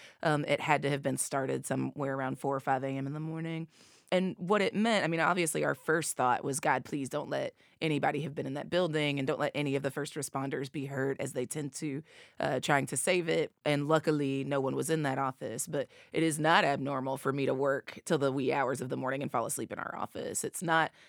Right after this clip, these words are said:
unlikely on our nearly two hundred acre farm for us to have people at the office to welcome people, and so sometimes people will stay overnight. And so luckily no one was physically injured.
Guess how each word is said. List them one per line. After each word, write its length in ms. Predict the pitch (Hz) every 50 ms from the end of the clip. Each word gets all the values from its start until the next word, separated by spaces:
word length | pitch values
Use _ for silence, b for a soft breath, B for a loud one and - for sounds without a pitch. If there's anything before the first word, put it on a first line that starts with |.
| b b
unlikely 800 | b 170 156 151 156 165 165 160 - 165 156 147 147 147 147 147 - -
on 140 | 147 147
our 180 | 147 139 147 - _ _ -
nearly 340 | 160 160 156 156 151 143 135
two 180 | - - 156
hundred 200 | 151 147 139 127
acre 220 | 131 123 - 147 -
farm 540 | - 156 165 165 160 151 147 147 143 147 - b b b
for 120 | b 165 -
us 100 | 151 -
to 100 | - 147
have 160 | - 143 -
people 280 | - 160 147 - 147 120
at 100 | - -
the 60 | -
office 300 | - 135 - 160 143 -
to 100 | - 131
welcome 320 | 131 143 147 - - 139 131
people, 260 | - 131 - 135 135
and 80 | 131
so 80 | - -
sometimes 340 | - 139 143 - 151 123 -
people 220 | - 135 - 139
will 80 | 151 165
stay 240 | - - 143 131 147
overnight. 420 | 147 147 151 156 156 165 - - b b b b b b b b b
And 120 | 170 156 -
so 100 | 160 156 156
luckily 340 | 160 160 156 - 156 147 143
no 140 | 147 139
one 220 | 143 143 139 139 143
was 180 | 135 135 131
physically 420 | - - 135 127 135 127 - 143 127
injured. 520 | - - 147 139 - 139 139 143 143 139